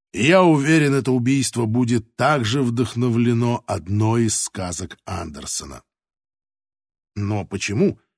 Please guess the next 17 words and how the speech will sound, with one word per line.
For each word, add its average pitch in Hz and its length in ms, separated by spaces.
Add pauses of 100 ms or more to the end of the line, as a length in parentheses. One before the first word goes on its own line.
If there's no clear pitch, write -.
(100)
поинтересовался 104 760
Том. - 240 (400)
«Почему 117 320
не 156 80
воспользоваться 190 640
произведением 127 680
другого 185 520
автора?» 110 480 (180)
<laughs> - 120 (640)
«Я 139 400
уже 120 420
сказал, 80 760 (480)
тут 160 260
речь 151 460
идёт 113 560
о 120 100
любви. 113 720